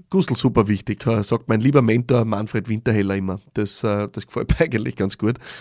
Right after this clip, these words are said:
Äh, was Gustl super wichtig, äh, und Gustava gibt's natürlich auch, ja,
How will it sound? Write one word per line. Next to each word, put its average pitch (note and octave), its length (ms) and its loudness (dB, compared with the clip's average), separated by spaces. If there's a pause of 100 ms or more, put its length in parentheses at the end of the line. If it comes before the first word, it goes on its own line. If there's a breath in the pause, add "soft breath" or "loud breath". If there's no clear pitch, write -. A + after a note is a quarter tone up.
(220 loud breath)
Äh, B2+ 220 -2
was C3 180 2
Gustl F3 280 2
super B2+ 320 4
wichtig, A#2 440 0
äh, A2+ 240 0 (840)
und C3 180 2
Gustava C3+ 720 4 (100)
gibt's - 240 0
natürlich A2+ 380 6
auch, A2 260 2
ja, A2+ 240 0